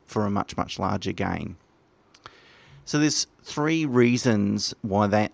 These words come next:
short-term option is inferior. And it, it made me think deeply about this more recently when I came across a investment opportunity that was a four townhouse development. Um,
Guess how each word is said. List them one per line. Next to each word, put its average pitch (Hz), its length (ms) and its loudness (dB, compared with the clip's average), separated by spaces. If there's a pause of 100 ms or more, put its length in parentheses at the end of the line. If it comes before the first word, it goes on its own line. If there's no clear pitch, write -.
(120)
short-term 120 680 0
option 98 600 -4
is 101 200 -2
inferior. 98 640 -2 (300)
And 117 360 2 (300)
it, 117 160 0
it 139 160 4
made 135 180 4
me 127 100 4
think 120 260 0
deeply 156 360 4
about 107 240 4
this 110 220 2
more 113 240 6
recently 117 500 2
when 107 160 2
I 107 60 0
came 135 240 2
across 120 360 2
a 104 340 4 (100)
investment 113 480 2
opportunity 101 800 0 (440)
that 120 140 4
was 117 160 4
a 113 60 4
four 127 260 2
townhouse 101 520 0
development. 95 760 -2 (320)
Um, 104 380 0